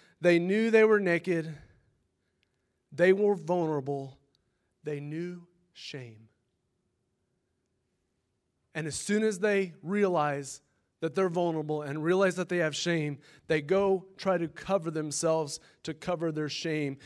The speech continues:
Here's what evil does. Evil mars beauty and creation through shame.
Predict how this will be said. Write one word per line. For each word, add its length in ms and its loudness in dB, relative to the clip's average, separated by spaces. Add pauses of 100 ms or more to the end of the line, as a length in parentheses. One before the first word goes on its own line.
(140)
Here's 260 2
what 220 0
evil 340 -4
does. 460 0
Evil 580 0 (540)
mars 680 2
beauty 800 -10 (420)
and 160 -8
creation 800 -4 (600)
through 160 -4
shame. 480 -12